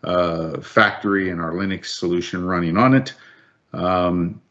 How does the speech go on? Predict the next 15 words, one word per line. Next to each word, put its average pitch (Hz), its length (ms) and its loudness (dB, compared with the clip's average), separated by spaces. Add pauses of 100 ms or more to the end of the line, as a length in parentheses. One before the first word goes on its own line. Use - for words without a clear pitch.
and 98 420 2
they 110 140 10
know 110 600 8
that 98 160 2
with 92 180 -2
our 90 180 4
solution, 117 600 2
they 95 80 0
can 98 140 0
enable 92 340 2
a - 40 0
secure, 95 680 4
maintainable 87 640 -2
software 85 420 4
platform 80 640 -4